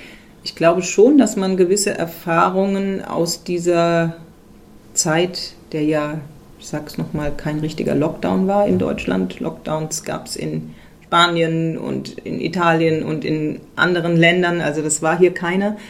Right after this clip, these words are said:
Aber dieser, diese Zeit des Homeschoolings, ich denke schon, dass man daraus gelernt hat und Konsequenzen gezogen hat. Aber es ist auch wieder von Schule zu Schule unterschiedlich, zum Beispiel, wie die überhaupt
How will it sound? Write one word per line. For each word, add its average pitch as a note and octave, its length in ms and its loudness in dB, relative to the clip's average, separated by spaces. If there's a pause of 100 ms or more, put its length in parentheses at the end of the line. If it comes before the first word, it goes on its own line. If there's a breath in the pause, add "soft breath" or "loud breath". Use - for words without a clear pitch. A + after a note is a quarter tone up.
(140 loud breath)
Aber E3 420 4 (140)
dieser, E3 360 4
diese D3+ 400 -4
Zeit F3+ 320 2
des D#3+ 300 -2 (120)
Homeschoolings, G3 680 4
ich E3+ 160 -4
denke E3 260 2
schon, A#3+ 580 8 (440 loud breath)
dass F3+ 220 2
man F3 280 2
daraus D#3 640 2 (120)
gelernt D#3 420 2
hat F#3+ 140 2
und D3+ 180 -4
Konsequenzen D#3 680 -2
gezogen F3+ 480 4
hat. E3 200 -4 (120)
Aber C#3 760 4 (140)
es - 240 -4
ist - 260 0
auch E3+ 160 2
wieder F#3 180 6
von F3+ 200 -2
Schule F3+ 300 6
zu E3+ 180 -4
Schule G#3 560 4 (440 loud breath)
unterschiedlich, G#3 920 6
zum F3 140 0
Beispiel, D#3+ 460 2
wie F3+ 80 0
die F3+ 100 4
überhaupt E3+ 600 -2